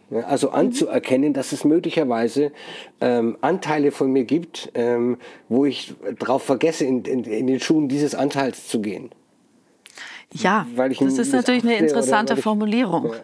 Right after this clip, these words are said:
Speaker 1: Ja.
Speaker 2: ja, aber es ist eigentlich eine gut verständliche
Speaker 1: Ja.
Speaker 2: Formulierung, äh, äh, zu sagen, „Ich laufe jetzt mal in meinen eigenen Schuhen“, wirklich,
Speaker 1: Mhm.
Speaker 2: ne? Ich guck mal, ja,
Speaker 1: Mhm.
Speaker 2: ich, ich gehe mich mal besuchen.
Speaker 1: Mhm, ja, das
Speaker 2: Ja?
Speaker 1: stimmt, ja. Ja.
Speaker 2: Ich gehe mich mal be-, weil in meinen Schuhen laufe ich sowieso,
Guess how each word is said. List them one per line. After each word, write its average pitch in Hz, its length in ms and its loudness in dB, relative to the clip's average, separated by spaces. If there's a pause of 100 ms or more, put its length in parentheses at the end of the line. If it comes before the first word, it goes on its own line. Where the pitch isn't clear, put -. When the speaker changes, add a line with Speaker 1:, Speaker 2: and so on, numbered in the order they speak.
(120)
Speaker 1:
Ja. 175 80 -4
Speaker 2:
ja, 220 200 2 (140)
aber 185 300 0
es - 60 -12 (220)
ist - 100 -4
eigentlich 233 280 0
eine 233 120 0
gut 247 260 -2
verständliche - 840 -2
Speaker 1:
Ja. 120 60 0
Speaker 2:
Formulierung, 170 680 0 (120)
äh, 170 240 -2 (500)
äh, 190 180 -2
zu - 140 -2
sagen, 180 280 2
„Ich 160 120 -6
laufe 175 200 -4
jetzt - 140 -4
mal 175 120 -2
in 165 60 0
meinen 151 200 -2
eigenen 175 340 0
Schuhen“, 170 300 -4
wirklich, - 420 -2
Speaker 1:
Mhm. - 60 -2
Speaker 2:
ne? 185 160 0
Ich 254 120 -6
guck 247 260 -4
mal, 160 320 -4 (300)
ja, 180 140 0
Speaker 1:
Mhm. 233 100 -2
Speaker 2:
ich, - 160 -8 (120)
ich - 160 -8
gehe 233 180 0
mich 240 180 -2
mal 202 200 -4
besuchen. 180 540 -4 (360)
Speaker 1:
Mhm, 127 240 2
ja, 127 160 -2 (160)
das 120 220 -4
Speaker 2:
Ja? 120 140 2
Speaker 1:
stimmt, 101 80 0
ja. 107 200 0 (300)
Ja. 117 100 -6
Speaker 2:
Ich - 100 -8
gehe 247 140 2
mich 254 160 -2
mal 202 140 0
be-, 190 180 -2
weil 208 140 0
in 226 80 0
meinen 214 180 0
Schuhen 220 240 -2
laufe 196 260 -2
ich 185 60 -4
sowieso, 170 480 -2